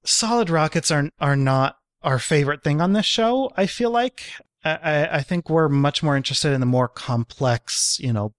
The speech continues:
bipropellant, uh, combustion kind, you know, like, complicated rocket engines. But we gotta stop for a second and admit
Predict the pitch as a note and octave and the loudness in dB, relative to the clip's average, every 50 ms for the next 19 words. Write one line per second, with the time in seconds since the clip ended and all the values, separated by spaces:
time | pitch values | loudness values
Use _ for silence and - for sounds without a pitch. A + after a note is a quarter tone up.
0 | _ _ _ - G3 G3 G3+ - - G3+ - - F#3 F#3+ F3+ F3+ F3 F3 - - | _ _ _ -2 0 0 0 0 -2 -6 -6 -2 -2 0 0 0 0 -2 -4 -10
1 | _ _ _ - D#3 D3 C#3+ C#3+ C#3 C3+ C#3 C#3 - _ - F#3+ F#3 F3+ G3+ - | _ _ _ -2 0 2 2 2 2 2 2 0 -2 _ -6 -4 -2 0 0 0
2 | - - - D3+ C3 C3 B2 A#2 A2+ A#2+ - _ _ - - - D3+ C3 C3 - | 0 0 0 0 0 0 0 -2 -4 -6 -10 _ _ -16 -8 -6 -4 -4 -4 -2
3 | E3+ D3+ C#3+ C3+ C3 B2+ B2 B2 A#2+ - - - _ - - - G#3 G#3 - G3+ | -2 0 0 0 2 0 0 -2 -2 -6 -12 -18 _ -10 -4 -2 0 0 0 -2
4 | - - F#3+ D#3 C3+ C3+ B2+ A#2 A#2 A#2+ B2+ A#2+ A2+ - C3+ B2 A2 G#2+ - C3 | -2 0 0 0 2 2 0 0 0 0 0 0 0 -2 -4 -4 -4 -4 -6 -8
5 | - - - - - _ - C4 A3+ F3+ - - _ _ - F#3 E3 F#3 F3+ G#3+ | -8 -8 -8 -8 -8 _ 0 2 2 2 2 -2 _ _ -6 -2 0 2 4 4
6 | F#3+ F#3+ F3+ - - - - C#3 A#2+ - - C3+ A#2+ - C3+ A#2+ - B2+ A#2+ A#2 | 4 4 2 2 0 0 0 -2 -2 -2 -2 -2 0 0 -2 -2 -2 -4 -6 -6
7 | - _ _ _ - C#3 C3+ C#3 C3 C#3+ E3+ D#3+ C#3+ C#3 | -8 _ _ _ -2 0 0 0 2 2 2 2 2 0